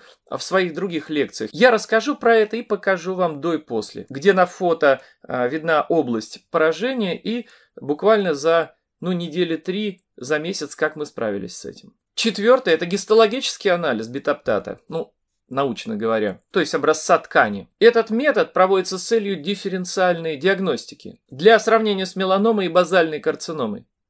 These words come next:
Нет ли этого, чтобы отбросить эту возможность? Пятое – это ангиография.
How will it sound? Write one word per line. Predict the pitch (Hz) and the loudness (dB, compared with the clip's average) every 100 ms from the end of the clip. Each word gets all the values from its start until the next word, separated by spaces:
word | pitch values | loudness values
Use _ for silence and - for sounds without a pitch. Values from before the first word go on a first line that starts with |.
| _ - | _ -2
Нет | 175 202 165 | 2 4 2
ли | 135 | -4
этого, | - 127 - 101 95 - | 0 -2 -2 -10 -12 -16
чтобы | - 127 139 | -12 -2 -2
отбросить | 156 185 156 113 110 | 2 2 0 -2 -10
эту | 107 113 | -8 -6
возможность? | 127 135 107 95 - _ _ | -6 -6 -8 -10 -18 _ _
Пятое – | 240 262 240 | 6 6 6
это | 214 214 202 | 4 4 2
ангиография. | 180 196 180 165 123 - 110 | 4 2 2 2 2 -2 -12